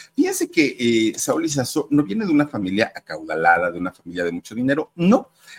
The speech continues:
De hecho, la familia de Saúl Lizazo, eh, es una familia de clase media, de clase popular, pero si algo hay que reconocerle es que la, eh, además de haber hecho una carrera en el fútbol,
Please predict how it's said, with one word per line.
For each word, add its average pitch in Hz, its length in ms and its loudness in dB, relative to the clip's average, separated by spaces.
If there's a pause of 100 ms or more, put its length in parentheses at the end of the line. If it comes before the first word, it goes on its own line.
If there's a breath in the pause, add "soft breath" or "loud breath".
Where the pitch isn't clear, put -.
De 147 120 4
hecho, 175 280 -2
la 127 100 -2
familia 135 360 0
de 139 80 -4
Saúl 131 260 0
Lizazo, 131 560 0
eh, 98 540 0
es 110 320 -8
una 131 120 0
familia 107 520 0 (260 loud breath)
de - 160 -10
clase 151 400 0
media, 156 460 2
de 95 120 -6
clase 123 340 -4
popular, 92 600 -2 (320 loud breath)
pero 165 500 6
si - 460 -6
algo 131 480 2
hay 113 160 2
que - 140 -10
reconocerle 98 720 -4
es 104 180 -10
que 101 100 -10
la, 98 140 -2
eh, 110 280 -2
además 135 760 2
de 120 280 -2
haber 101 260 4
hecho 147 240 -4
una 147 120 -2
carrera 117 460 -2
en 95 200 -2
el 85 100 -8
fútbol, 107 540 0